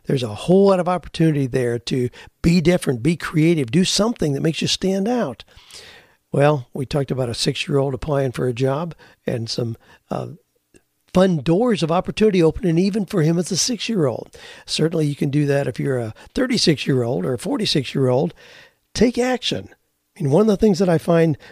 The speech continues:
more and more when people are saying, "Gee, I can't get a job. I've been without work for fourteen months." Are you kidding me? I mean, everybody's hiring. That means that you're just simply sitting. You're not doing things, because if you do even a little bit, you're gonna get job offers in today's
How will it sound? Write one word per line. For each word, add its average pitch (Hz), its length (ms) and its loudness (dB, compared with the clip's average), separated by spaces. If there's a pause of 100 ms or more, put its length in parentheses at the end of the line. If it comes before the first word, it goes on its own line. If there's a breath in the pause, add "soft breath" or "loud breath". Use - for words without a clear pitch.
more 151 220 4
and 143 100 2
more 180 180 2
when 147 140 0
people 160 300 0
are 135 60 2
saying, 127 400 2
"Gee, 170 140 4
I 135 60 2
can't 151 240 0
get 120 120 -4
a 123 60 -4
job. 147 260 0
I've 139 100 0
been 139 160 2
without 131 260 0
work 202 260 -2 (800 loud breath)
for 160 140 2
fourteen 156 500 2
months." 196 280 0
Are 160 80 -2
you 131 140 0
kidding 185 440 -4
me? 285 320 -2 (320 soft breath)
I 170 60 -2
mean, 196 120 4
everybody's 226 540 0
hiring. 107 360 -2
That 165 120 -4
means 262 240 2
that - 160 -2
you're 170 160 2
just 170 220 -4
simply 180 260 -2
sitting. 160 640 0 (280 soft breath)
You're 180 120 2
not 165 260 -2
doing 185 440 4
things, 107 440 -6
because 151 320 0
if 139 140 -4
you 147 100 -2
do 208 340 2
even 233 260 -2
a 165 60 0
little 359 280 -2
bit, 143 320 -4 (360 loud breath)
you're 190 160 0
gonna 165 180 4
get 156 160 2
job 147 320 2
offers 135 400 0
in 143 120 2
today's 135 480 2